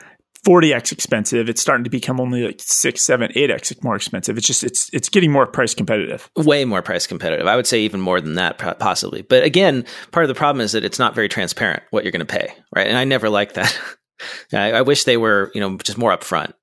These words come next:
Speaker 2: And that's what's always been nice about, I think, QuickBooks is, like, you can go to the pricing page and you can see what it's gonna cost you generally.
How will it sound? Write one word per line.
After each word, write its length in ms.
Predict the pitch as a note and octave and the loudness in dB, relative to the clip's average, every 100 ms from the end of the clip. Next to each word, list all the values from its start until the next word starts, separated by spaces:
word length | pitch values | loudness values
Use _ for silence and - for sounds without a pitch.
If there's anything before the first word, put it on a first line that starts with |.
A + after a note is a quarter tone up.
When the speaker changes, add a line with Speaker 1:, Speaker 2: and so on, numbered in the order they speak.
| _ _ - | _ _ -8
Speaker 2:
And 120 | G#2+ A2+ | -2 -2
that's 240 | B2 - | -2 0
what's 160 | G#2+ A2+ | 0 2
always 220 | G2+ - | 0 -2
been 160 | G2 | -4
nice 240 | F#2 F#2+ - | -2 -2 -2
about, 260 | E2 E2+ | -2 -2
I 60 | E2+ | -4
think, 160 | - - | -8 -2
QuickBooks 400 | E3+ E3+ D#2+ F#2 | 0 0 -4 -2
is, 80 | |
like, 140 | G2 F#2+ | -4 -2
you 80 | G#2+ | -6
can 100 | G#2+ | 0
go 160 | B2+ | 4
to 60 | C3+ | 4
the 80 | G2+ | 2
pricing 380 | B2+ A#2 - F2+ | 0 0 -2 -2
page 320 | F#2 F2 A#2+ | -2 -2 -4
and 80 | G2 | -6
you 80 | F#2+ | -4
can 100 | E2+ | -4
see 180 | A2 | -2
what 140 | F#2 E2+ | 0 -2
it's 120 | - | -2
gonna 220 | D#2+ E2 _ - | -8 -10 _ -6
cost 300 | - - - | -6 -6 -10
you 140 | - - _ | -14 -18 _
generally. 460 | G#2 F2 G1+ - | -4 -4 -6 -12